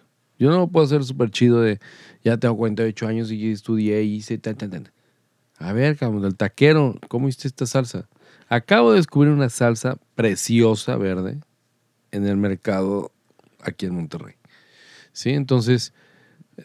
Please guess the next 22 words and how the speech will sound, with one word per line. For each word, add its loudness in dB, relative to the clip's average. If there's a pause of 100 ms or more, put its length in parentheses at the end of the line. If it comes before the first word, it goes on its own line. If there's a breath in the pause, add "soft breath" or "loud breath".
(960)
o -2
sea, 6
es, 2 (140)
es, 0
es 0
todo 6
esto 4
el 6
aprendizaje, 0 (160)
el, 0
el 0
movimiento 6 (600)
que -2
se -8
tiene 0
que -4
tener -4
dentro -6
de -4 (340)
todas -2
las -10
actividades -6